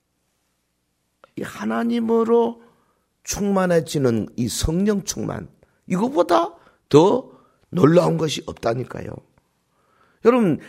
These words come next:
성령님이 충만해진다는 것은 뭐 우리가 신경 안정제 먹고 흥분제 먹고 저-,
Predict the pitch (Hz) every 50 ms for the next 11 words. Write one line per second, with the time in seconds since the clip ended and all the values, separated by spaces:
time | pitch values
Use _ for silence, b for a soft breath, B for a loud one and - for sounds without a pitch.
0 | B B - - - 190 233 254 269 277 285 285 277 269 262 247 226 220 214 214
1 | 202 175 - - - - 214 214 196 180 151 - - 139 131 117 113 107 104 95
2 | - 117 135 131 98 - B B B B B B - 185 180 156 160 196 208 180
3 | - - - 180 180 190 214 208 208 - - 131 135 151 156 156 185 185 180 165
4 | 175 175 165 147 151 175 - - - 175 160 - 147 170 196 180 185 196 196 170
5 | 170 175 156 147 156 175 185 175 - 180 175 165 - -